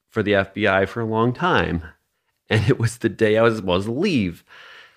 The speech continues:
So as an honest person who has a hard time making up things <laughs> that aren't true, I told my boss, I said, "Can I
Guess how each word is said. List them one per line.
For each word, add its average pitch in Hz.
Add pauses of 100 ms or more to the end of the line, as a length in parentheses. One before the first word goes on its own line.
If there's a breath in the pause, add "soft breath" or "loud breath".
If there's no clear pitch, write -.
(180 loud breath)
So 117
as 123
an 123
honest 139
person 143
who 139
has 120
a 120
hard 123
time 127 (200)
making 139
up -
things 123
<laughs> -
that 127
aren't 117
true, 202
I 131
told 143
my 127
boss, 156
I 127
said, - (540 soft breath)
"Can 107
I 101